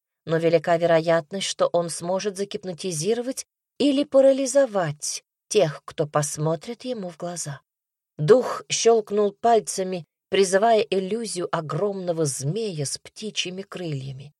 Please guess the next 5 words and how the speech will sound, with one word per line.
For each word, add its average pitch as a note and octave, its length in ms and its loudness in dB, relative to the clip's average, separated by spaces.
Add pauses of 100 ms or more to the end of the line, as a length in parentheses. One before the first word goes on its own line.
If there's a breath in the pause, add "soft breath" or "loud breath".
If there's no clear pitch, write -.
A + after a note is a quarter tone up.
(480)
Его F3 240 2
чешуя G3 560 0
искрилась E3 760 -4
ядовито-зелёными D#3+ 880 2
бликами, D#3 640 -2